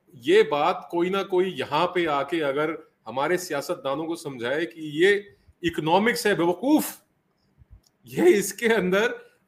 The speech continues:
you need to maintain a certain discipline, fiscal discipline maintain करना पड़ेगा। तो ये, "It is economics, stupid,"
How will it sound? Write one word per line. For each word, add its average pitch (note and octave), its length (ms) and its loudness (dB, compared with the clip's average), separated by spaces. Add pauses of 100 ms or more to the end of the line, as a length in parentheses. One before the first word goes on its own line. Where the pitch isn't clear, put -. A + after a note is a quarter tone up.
(120)
you G#3 120 -2
need G#3+ 400 -4
to F3 160 -4
maintain F#3+ 320 0
a A3 140 -2
certain G3+ 280 -4
discipline, G#3+ 500 -2 (320)
fiscal G3+ 260 -2
discipline F#3+ 360 -6
maintain F#3 340 0
करना F3+ 240 -2
पड़ेगा। G#2+ 340 -8 (560)
तो D4 80 -2
ये, B3+ 480 -2 (300)
"It G3+ 80 2
is C4+ 80 2
economics, A#3 460 2
stupid," G#3+ 500 0